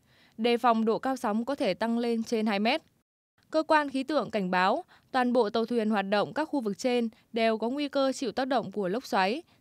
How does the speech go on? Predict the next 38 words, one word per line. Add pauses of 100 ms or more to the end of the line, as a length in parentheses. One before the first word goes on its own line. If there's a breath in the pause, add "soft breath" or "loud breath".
gió
giật
mạnh
và
sóng
lớn. (880 loud breath)
Cơn
bão
này
chính
là
tác
nhân
gây
ra
đợt
nắng
nóng
khó
chịu
ở
Nam
Bộ (300 soft breath)
và
làm
giảm
mưa
ở
Tây
Nguyên (280 loud breath)
do
áp
cao
cận
nhiệt
ở (100)
Tây
Bắc